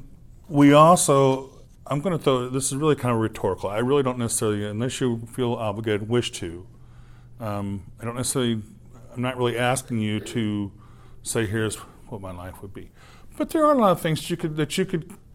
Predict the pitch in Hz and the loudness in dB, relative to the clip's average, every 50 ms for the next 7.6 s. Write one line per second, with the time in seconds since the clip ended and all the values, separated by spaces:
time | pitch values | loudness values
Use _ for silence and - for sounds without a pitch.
0 | - - - - - - 277 240 180 110 82 76 - - - - - - - - | -20 -12 -6 -4 0 0 2 2 0 -2 -6 -10 -16 -20 -20 -20 -20 -20 -20 -20
1 | - - - - 170 190 190 190 175 180 165 160 131 107 110 - - - - - | -20 -20 -12 -8 -4 -2 -2 0 0 0 -2 -2 -4 -6 -10 -12 -14 -14 -14 -16
2 | - - - - - - - - - - - - - - - - - - - - | -18 -18 -20 -20 -20 -20 -20 -20 -20 -20 -20 -20 -20 -20 -20 -20 -20 -20 -20 -20
3 | - - - - - - - - - - - - - - - - - - - - | -20 -20 -20 -20 -20 -20 -20 -20 -20 -20 -20 -20 -20 -20 -20 -20 -20 -20 -20 -20
4 | - - _ - - - - - - - - - - 143 185 233 214 190 156 - | -20 -20 _ -20 -20 -20 -20 -20 -18 -20 -18 -8 -2 2 6 8 10 10 8 8
5 | - - - 185 180 - - 170 160 160 139 - 139 143 143 143 147 139 123 110 | 8 8 8 8 6 6 4 4 4 4 2 2 2 2 4 4 4 2 2 0
6 | 110 113 - - - - - - - - - - - - - - - - - - | -2 -4 -8 -12 -12 -12 -12 -12 -14 -16 -16 -18 -20 -20 -20 -20 -20 -20 -18 -18
7 | - - - - - - - - 113 117 117 117 | -18 -18 -20 -20 -20 -18 -10 -6 -2 -2 -2 -2